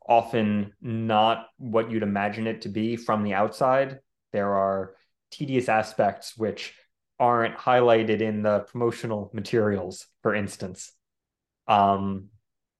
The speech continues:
so if you can get an internship or some other sort of hands-on experience with the actual career that you're considering pursuing,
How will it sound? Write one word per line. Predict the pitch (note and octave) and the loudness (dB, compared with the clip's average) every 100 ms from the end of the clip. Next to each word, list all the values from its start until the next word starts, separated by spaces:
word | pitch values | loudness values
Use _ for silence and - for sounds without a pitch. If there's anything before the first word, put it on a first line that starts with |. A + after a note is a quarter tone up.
| _ _ _ _ | _ _ _ _
so | - B2 B2 | 0 0 0
if | D#3 - | -4 -2
you | F3 | -2
can | D#3 C3+ | 0 2
get | C3 C3 B2+ - _ B2+ | 6 6 4 -8 _ -8
an | A2+ | -6
internship | C3 B2+ D#3 D3+ F3 D#3+ - - | -6 -2 -2 2 0 0 -4 -4
or | B2 A2 G#2+ G#2 G#2 - | 2 4 6 4 -2 -10
some | - A#2+ | -6 -4
other | A#2 A#2+ B2 | 0 2 4
sort | A#2 - A#2+ A#2 | 2 2 4 6
of | A2 G#2+ G#2+ G#2 G2+ - | 6 6 6 2 -8 -16
hands-on | - B2+ C3+ B2 A#2+ A#2 | -8 -6 -2 0 0 0
experience | - A#2+ A#2 C3 B2+ A#2 | -4 0 0 0 -4 -6
with | A2+ C3+ C3+ | -4 -4 -2
the | B2+ - | -4 0
actual | A2 - - A#2+ A#2+ A#2+ | -2 -2 -2 0 0 -2
career | - G#2+ A2 C#3 | -10 -6 -2 0
that | B2 A2 | 0 0
you're | A2 G#2+ G#2 G#2 | 0 -2 -2 -4
considering | - G#2+ A2+ A2+ A2 | -8 -6 -2 0 -2
pursuing, | A2 G2 B2 C3 D#3 | -4 -4 -2 0 -2